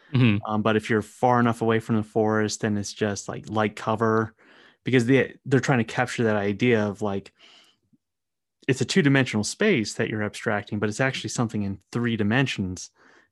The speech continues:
Speaker 2: that you're trying to actually play. So there's, like, actual little level numbers written on there. And so
Speaker 1: Yeah.
Speaker 2: there's some of those rules there. It's like, "Well, I can see you. You're right there." Like, "Well, no, the trees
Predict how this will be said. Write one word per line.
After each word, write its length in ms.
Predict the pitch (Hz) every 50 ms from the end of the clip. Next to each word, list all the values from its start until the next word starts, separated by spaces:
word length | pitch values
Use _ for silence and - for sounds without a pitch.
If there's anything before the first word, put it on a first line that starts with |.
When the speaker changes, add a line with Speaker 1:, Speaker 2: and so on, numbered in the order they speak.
| _ -
Speaker 2:
that 100 | - -
you're 100 | - 107 98
trying 260 | - - 120 110 101
to 60 | 101
actually 280 | 104 104 - - 104 95
play. 420 | - - - 151 151 123 101 98
So 140 | - - 113
there's, 120 | 104 101
like, 140 | 107 101 - _ -
actual 280 | 117 110 - - 117
little 180 | 107 110 104 101
level 320 | 101 107 113 113 107 110
numbers 400 | 107 107 107 107 104 113 104 95
written 240 | 110 110 - - 113
on 220 | 107 104 104 107
there. 420 | 107 107 104 104 104 104 104 101 - - - - - - - - -
And 100 | 147 127
so 60 | 110
Speaker 1:
Yeah. 80 | 123 120
Speaker 2:
there's 220 | 139 131 123 - -
some 140 | - 180 196
of 80 | 196
those 200 | 175 156 143 127
rules 280 | 131 151 160 151 139 123
there. 260 | 120 113 110 110 107
It's 160 | 107 101 - 120
like, 200 | 107 104 - -
"Well, 100 | 127 127
I 100 | 131 156
can 100 | - 165
see 160 | - - 110
you. 220 | 98 95 110 123 - _ _ _ -
You're 120 | 117 117
right 180 | 120 113 110 -
there." 300 | 139 151 135 101 95 _ _ _ _ - 101 - _ _ _ _ _ _ _ _ _ _ _ _ _ _ _ _ _ _ _ -
Like, 120 | - -
"Well, 160 | - 143 147 147
no, 340 | 151 151 147 143 139 139
the 140 | 135 135 135
trees 840 | - - - - - 180 185 175 147 120 107 107 101 - - -